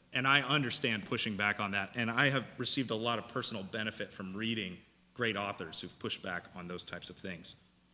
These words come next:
As, uh, L M Sakasis, who writes The Convivial Society, seems to say over and over, "We built an inhuman world and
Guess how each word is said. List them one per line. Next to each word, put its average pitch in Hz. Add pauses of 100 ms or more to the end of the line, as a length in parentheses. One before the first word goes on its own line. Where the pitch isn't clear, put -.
(1040)
As, 113
uh, 113
L 139
M 131
Sakasis, -
who 107
writes 101
The 104
Convivial 107
Society, 110 (280)
seems 127
to 113
say 127
over 110
and 107
over, 101 (260)
"We 127
built 156
an 135
inhuman 131
world 139 (500)
and 113